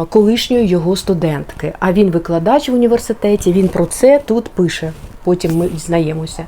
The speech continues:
А, і дійсно, ця студентка, вона навчалася у нього, вона на зоологічному, здається, факультеті навчалася, відбувалися бесіди з ним, вони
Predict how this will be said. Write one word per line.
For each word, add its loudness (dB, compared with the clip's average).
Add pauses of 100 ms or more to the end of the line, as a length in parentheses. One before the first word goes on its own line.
(800)
А, -2 (200)
і 0
дійсно, 2
ця 2
студентка, 2
вона 0
навчалася -2
у 2
нього, 2
вона 2
на 4
зоологічному, 2 (380)
здається, 0
факультеті 0
навчалася, 0
відбувалися 2
бесіди 2
з -2
ним, 0
вони 4